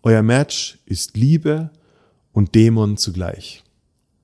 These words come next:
Die härteste Lektion der Liebe ist, dass sie uns zeigt, wo wir uns noch ungeliebt fühlen.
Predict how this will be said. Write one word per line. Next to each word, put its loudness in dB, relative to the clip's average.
Die 2
härteste 0
Lektion 0
der 2
Liebe 0
ist, -8
dass -2
sie 0
uns -4
zeigt, -2
wo 4
wir 2
uns -4
noch -4
ungeliebt -6
fühlen. -10